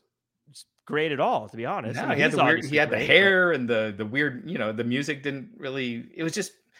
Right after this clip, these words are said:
Speaker 2: uh, total s-, eighties baby face.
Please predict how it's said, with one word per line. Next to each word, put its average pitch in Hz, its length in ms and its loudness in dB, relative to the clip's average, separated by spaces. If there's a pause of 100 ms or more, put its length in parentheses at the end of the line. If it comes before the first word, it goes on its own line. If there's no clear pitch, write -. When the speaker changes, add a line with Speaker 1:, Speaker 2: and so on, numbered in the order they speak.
(600)
Speaker 2:
uh, - 60 -16 (120)
total 151 720 -4 (800)
s-, - 220 -20 (160)
eighties 147 420 -2
baby 120 340 -2
face. - 520 -14